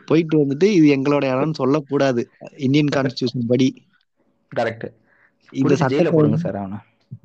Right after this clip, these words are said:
Speaker 1: அது இவனுங்க வந்து கோர்ட் வரைக்கும் போயிட்டாங்க. கோர்ட்லயுமே இந்த கேஸ் நடந்துட்டு தான் இருக்கு இன்னும்.
Speaker 2: இ-, இதெல்லாம்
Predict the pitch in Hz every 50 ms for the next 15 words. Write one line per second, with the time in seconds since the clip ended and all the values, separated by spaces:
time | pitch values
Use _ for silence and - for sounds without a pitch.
0 | - _ _ _ _ _ - - - 135 147 135 123 127 135 135 135 139 160 160
1 | - - 151 165 160 156 147 143 143 160 156 139 147 147 143 147 139 135 147 175
2 | 175 - 147 147 156 151 - 151 151 143 147 165 170 160 143 - 147 147 147 -
3 | 151 147 143 147 147 139 135 135 156 151 143 135 131 139 127 127 135 139 127 -
4 | - _ _ _ _ _ _ _ _ _ _ _ _ _ - - - - - -
5 | _ - - 160 165 151 180 196 196 233 247 269 320 330 302 254 269 262